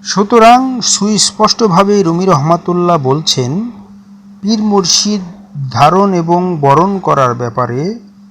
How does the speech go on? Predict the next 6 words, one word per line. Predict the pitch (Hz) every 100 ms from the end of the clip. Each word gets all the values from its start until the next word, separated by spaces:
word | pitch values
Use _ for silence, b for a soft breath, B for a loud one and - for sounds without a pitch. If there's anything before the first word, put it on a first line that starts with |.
| - -
এবং | 156 170 165 -
পীরের | 196 190 165
খোঁজ | - 170 -
করতে | - 160 139 143
গিয়ে | 123 123 120 131 190 - - - - _ _ -
ওইসব | 170 202 - 214